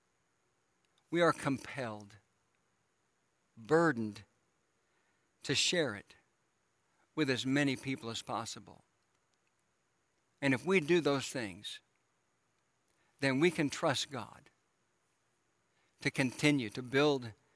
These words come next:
His church here at Mount Pleasant and impact Fairfax and impact Bethany and impact Old South Side and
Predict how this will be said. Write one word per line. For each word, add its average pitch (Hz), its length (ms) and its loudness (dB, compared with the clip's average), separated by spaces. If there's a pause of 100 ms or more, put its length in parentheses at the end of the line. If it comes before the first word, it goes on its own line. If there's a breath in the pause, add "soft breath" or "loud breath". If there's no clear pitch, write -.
(220)
His 160 300 0
church - 640 -4 (500)
here 156 300 4
at - 80 -2
Mount 143 320 0
Pleasant 131 480 0
and 110 200 -16 (220)
impact 147 640 0 (880)
Fairfax 139 720 4
and 127 100 2
impact 143 480 2
Bethany 131 460 0
and 113 120 -4
impact 143 460 -2
Old 139 220 -2
South 123 320 -6
Side 107 380 -12 (800)
and 120 160 -6